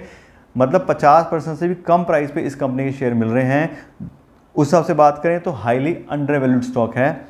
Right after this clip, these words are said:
Price by earning ratio भी कंपनी का चेक करें तो सिर्फ ट्वेंटी फ़ाइव की पीवाई पे इस कंपनी के शेयर मिल रहे हैं। एक ऐसी कंपनी जो इंडिया की तीसरी सबसे बड़ी आईटी कंपनी है, बाहर बड़े-बड़े देशों में कंपनी का अच्छा खासा बिजनेस है,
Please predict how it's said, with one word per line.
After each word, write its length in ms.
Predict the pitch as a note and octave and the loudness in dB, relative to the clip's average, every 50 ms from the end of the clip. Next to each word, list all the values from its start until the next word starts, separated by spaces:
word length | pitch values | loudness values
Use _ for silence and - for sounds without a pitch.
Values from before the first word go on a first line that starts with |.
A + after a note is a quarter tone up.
| - _ _ _ _ _ _ - | -20 _ _ _ _ _ _ 4
Price 280 | D#3+ D3 D3+ E3 D#3 D#3 | 6 6 6 6 2 0
by 140 | F3+ C3+ | 0 0
earning 280 | - - C#3+ D3+ D#3+ E3+ | 0 0 -2 -2 0 -2
ratio 180 | E3+ E3 E3+ F#3+ | -2 -2 -4 -4
भी 80 | F3 | -4
कंपनी 240 | D#3 E3 D#3+ D#3+ E3 | -4 -4 -4 -4 -4
का 60 | E3+ | -4
चेक 200 | D#3+ E3 D#3 - | -4 -6 -6 -4
करें 400 | - E3 D#3+ F3+ G3 G#3 G3+ G#3 - - - - - _ _ _ _ _ - - - | -2 0 0 0 -2 -2 -4 -10 -20 -20 -20 -20 -20 _ _ _ _ _ -18 -8 -4
तो 80 | - C#3 | -2 -2
सिर्फ 300 | C#3 - G3 G3+ G3 - | 2 2 0 0 0 0
ट्वेंटी 260 | - C#3+ C#3+ C#3 F3 D#3+ | -2 -2 0 0 -2 -4
फ़ाइव 380 | - - - C#3 C3 C#3+ D3 | -4 0 4 4 4 4 2
की 140 | C#3 C#3 A2+ | -2 -6 -6
पीवाई 360 | - - B2 A#2+ A#2 B2 A#2+ | -4 -2 -2 0 0 0 0
पे 80 | A#2 C3+ | 0 -4
इस 80 | B2 | -6
कंपनी 320 | - - A#2 A#2 A#2 A#2 A#2 | -6 -6 -8 -4 -4 -4 -4
के 60 | A#2 | -2
शेयर 160 | - A#2+ A2+ | -2 -2 0
मिल 140 | A2+ A#2 A2+ | 0 0 -2
रहे 140 | A2 A#2+ C3 | 0 -2 -2
हैं। 160 | D3 F3 F3 - - - - - - - | -2 -2 -6 -8 -18 -20 -20 -12 -4 -2
एक 220 | D#3 D3 D3+ - - | -2 -2 -2 -4 0
ऐसी 300 | - C#3+ D#3 D#3 - G3 | 0 0 0 2 -2 -2
कंपनी 360 | E3 E3 C#3+ C3+ C3 C#3+ D3+ | 0 -2 -2 -2 -2 -4 -4
जो 180 | D#3 F3 F3 - - | -4 -4 -6 -6 -6
इंडिया 280 | D#3 D3 C#3 C3+ C#3+ D3 | -4 -2 0 0 0 0
की 100 | D#3 E3+ - - - | -2 -4 -8 -8 -6
तीसरी 280 | - F3 E3 D#3+ F#3 F#3+ | -4 -4 -2 0 -2 -2
सबसे 260 | F3+ F3 D3+ - D3+ | -2 -2 -4 -2 0
बड़ी 200 | C#3+ C#3 C#3 C3+ C#3 | 0 0 0 0 2
आईटी 260 | B2 A#2 B2 A#2+ - | 2 2 2 2 -2
कंपनी 360 | C#3+ C#3 C#3+ C3+ C3 C#3 D3 C#3+ | -2 -2 -2 -2 -2 -2 -2 -2
है, 240 | C#3 C#3+ D3+ D3 D3 - - - - - _ _ - | -2 -2 -2 -4 -6 -10 -18 -20 -20 -20 _ _ -6
बाहर 320 | A2 G#2 B2 A#2+ C3 C#3+ C#3+ | 0 2 4 4 4 2 2
बड़े-बड़े 400 | B2+ C3+ C3+ C#3+ C#3+ C#3+ D3 C#3+ | 2 0 0 0 0 0 0 0
देशों 300 | A#2 B2+ B2+ B2 C#3 C#3 | 0 0 -2 -2 -4 -4
में 80 | C3 | -4
कंपनी 260 | B2 C3 B2+ C3+ C3+ | -4 -4 -2 -2 -4
का 60 | C#3 - | -4 -4
अच्छा 300 | - - - - D3 C3+ | -6 -6 -6 -6 -6 -4
खासा 200 | C3+ B2+ C#3 C3 | -4 -2 -2 -2
बिजनेस 400 | A#2+ A#2 A#2+ A#2+ C3 C#3+ C#3 C#3 | 0 0 0 2 2 0 0 2
है, 300 | D3 C#3 C3+ C3+ C3+ C#3 | 0 0 0 -2 -4 -12